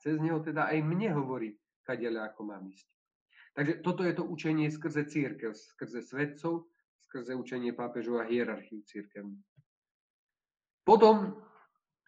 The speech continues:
tiež nám môže veľakrát našepkávať Duch Svätý mnohé veci cez takéto rôzne prednášky, cez rôzne vyučovanie, kedy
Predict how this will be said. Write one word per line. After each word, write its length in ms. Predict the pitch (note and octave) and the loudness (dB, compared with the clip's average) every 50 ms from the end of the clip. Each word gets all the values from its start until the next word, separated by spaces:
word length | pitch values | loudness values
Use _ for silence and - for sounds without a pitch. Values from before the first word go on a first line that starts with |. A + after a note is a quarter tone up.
| _ - | _ 0
tiež 240 | E3 G3 A#3 G#3 F#3 | 4 4 6 6 8
nám 240 | F#3 F3 F3+ E3 F#3 | 8 8 8 8 8
môže 320 | G#3+ G#3+ G3+ E3+ F#3 D#3+ | 8 8 8 8 6 6
veľakrát 680 | D3+ F#3+ G3 F3+ D#3+ - D#3+ E3 F3 F3+ F3 - - - | 6 4 4 4 2 2 4 4 4 4 4 0 -2 -2
našepkávať 640 | E3+ F3+ F#3 - E3+ - - E3+ E3+ D#3+ D#3 D3+ | 0 0 0 -2 -6 -4 -2 -2 0 0 -2 -2
Duch 160 | D#3 F3 E3 - | -2 -4 -6 -6
Svätý 400 | - - D3 D3+ C#3+ - D#3 E3 | -6 -4 -2 -2 -2 -2 -6 -6
mnohé 320 | D#3 D3+ E3+ F3+ E3 D3+ C#3+ | -4 -4 -4 -2 -2 -2 -2
veci 400 | C3+ D3 D3 D3+ D#3+ E3 D#3+ - - | -2 -2 -2 -2 -6 -8 -8 -10 -12
cez 120 | D3 C#3+ - | -16 -14 -8
takéto 360 | - D#3+ D#3 E3 D#3 D#3 D3 | -8 -6 -6 -6 -6 -6 -6
rôzne 320 | C#3+ D3+ D#3+ D3+ D3 D3 | -4 -2 -4 -2 -4 -6
prednášky, 800 | - - C#3+ C#3 B2+ C3+ C3+ C3 C3 C3 - - - A2 G2+ - _ _ _ _ _ _ _ _ _ _ _ - | -6 -4 -6 -6 -4 -4 -4 -4 -4 -6 -8 -14 -14 -16 -16 -16 _ _ _ _ _ _ _ _ _ _ _ -16
cez 160 | - B2 A#2 | -14 -6 -2
rôzne 320 | C#3+ D#3+ E3 C#3+ D3+ D3 | 0 0 0 2 0 0
vyučovanie, 720 | - D3+ E3 D#3 D3 - D#3 D3+ D3+ D3+ C#3+ B2+ A#2 A2 - | 0 0 0 -2 -2 -2 0 0 2 2 0 0 -4 -6 -4
kedy 560 | - D3 D3 C#3+ D#3 D3 C#3+ - - - | -2 -2 -2 0 -2 -4 -4 -6 -10 -14